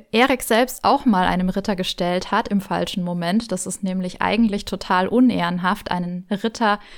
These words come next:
dem man unterlegen ist, nach dem Namen zu fragen. Eigentlich muss der Unterlegene die Identität preisgeben. Und ja, das Ganze führt dann dazu, dass die zwei, äh,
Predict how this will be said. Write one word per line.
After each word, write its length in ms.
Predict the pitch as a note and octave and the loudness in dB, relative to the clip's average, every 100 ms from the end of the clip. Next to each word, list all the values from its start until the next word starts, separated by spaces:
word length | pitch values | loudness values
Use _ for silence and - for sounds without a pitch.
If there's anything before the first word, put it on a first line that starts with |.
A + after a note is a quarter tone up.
| - - _ _ | -20 -20 _ _
dem 260 | G#3+ G#3 G3 | -2 0 2
man 200 | F#3 G3 | 0 0
unterlegen 720 | G3+ G3 F3 F3+ B3+ G#3 F3 | -2 -2 -2 0 2 2 0
ist, 240 | F3+ - | -4 -4
nach 220 | F3 E3+ | -6 -6
dem 160 | - F3 | -4 -4
Namen 340 | F3 E3+ F3+ | -2 -2 -2
zu 100 | F3+ F3 | -4 -10
fragen. 440 | - F3+ F#3+ G3+ | -4 0 0 0
Eigentlich 340 | E3 G3+ G3 | 0 0 0
muss 140 | G#3 G3 | -2 -2
der 140 | F#3 | -2
Unterlegene 720 | F#3 F#3 F3 G3+ G#3+ E3+ E3+ | -2 -2 0 0 0 -4 -6
die 160 | - F#3 | -6 -6
Identität 600 | F3 E3+ E3+ - F3 - | -4 -4 -4 -6 -8 -8
preisgeben. 800 | - E3 E3+ - - F3+ F#3 G3+ | -6 -4 -4 -6 -6 -4 -2 -4
Und 420 | - F#3 F#3 F3+ - - - - | -4 -4 -4 -6 -14 -20 -18 0
ja, 140 | F#3 | 2
das 140 | F3+ - | 2 4
Ganze 240 | G#3 G#3+ | 4 4
führt 240 | A3 B3+ | 2 2
dann 120 | A3+ F#3+ | 2 2
dazu, 360 | F3+ A3 - G3 | 2 2 -2 -4
dass 180 | F#3+ | -4
die 120 | - F#3+ | -4 -6
zwei, 500 | - - F#3 G3+ G3+ | -2 2 2 2 0
äh, 440 | - F3+ F3+ | -2 -4 -4